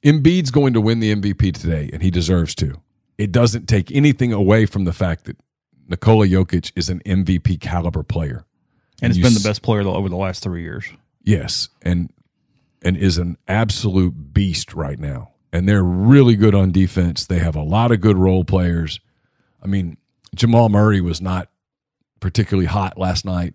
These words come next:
Speaker 1: It didn't matter. They still, Murray and,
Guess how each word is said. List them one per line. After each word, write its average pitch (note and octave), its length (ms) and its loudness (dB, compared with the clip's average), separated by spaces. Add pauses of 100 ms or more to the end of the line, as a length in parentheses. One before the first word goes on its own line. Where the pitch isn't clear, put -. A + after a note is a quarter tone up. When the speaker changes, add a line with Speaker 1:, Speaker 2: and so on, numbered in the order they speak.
(140)
Speaker 1:
It E2 100 -14
didn't E2+ 260 -2
matter. F2 380 -2
They E2+ 140 -2
still, G#2 560 0 (1800)
Murray B2 640 4
and, F#2 380 -4